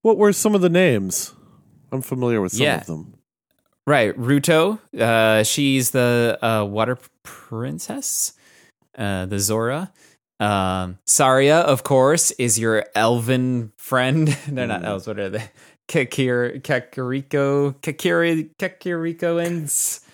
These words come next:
Speaker 1: Kakara. <laughs>
Speaker 2: Ka-, yeah, the Kakarahana.
Speaker 1: Yeah.
Speaker 2: Uh, <laughs> um, yeah.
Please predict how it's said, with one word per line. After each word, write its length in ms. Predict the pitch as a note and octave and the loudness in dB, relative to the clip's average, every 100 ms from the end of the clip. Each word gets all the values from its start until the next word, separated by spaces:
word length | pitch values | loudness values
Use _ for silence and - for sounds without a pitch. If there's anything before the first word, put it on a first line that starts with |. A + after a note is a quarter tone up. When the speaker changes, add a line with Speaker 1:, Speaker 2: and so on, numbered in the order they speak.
| - | -4
Speaker 1:
Kakara. 340 | E3+ C#3+ B2 - _ | -2 0 -2 -4 _
<laughs> 680 | - C3+ - - - - - - _ _ - | -12 -12 -6 -2 0 -2 -6 -10 _ _ -2
Speaker 2:
Ka-, 100 | C#3 | 0
yeah, 380 | C#3+ C3+ G#2+ | 2 4 4
the 80 | A2+ | 2
Kakarahana. 1080 | B2+ B2+ A#2 A2+ G#2 A2 G2+ G#2 A2 F#2+ F#2+ - - | -2 -4 -4 -6 -4 -2 -2 -4 -4 -6 -8 -14 0
Speaker 1:
Yeah. 580 | D#3+ E3 B2+ A#2 G#2+ G#2 - | 2 4 4 4 6 4 2
Speaker 2:
Uh, 920 | - - - - C#3+ F2 - - G3 - - - - - _ _ G3 C4 C4+ A#3+ C#3+ - | 0 0 -8 -2 -2 -2 -4 0 0 0 -4 -20 -20 -20 _ _ -10 -8 -8 -8 -10 0
<laughs> 0 | |
um, 440 | C3+ B2 G#2+ G2+ - _ _ _ _ _ - | 4 4 2 -4 -12 _ _ _ _ _ 0
yeah. 260 | D#3 G2 | 2 2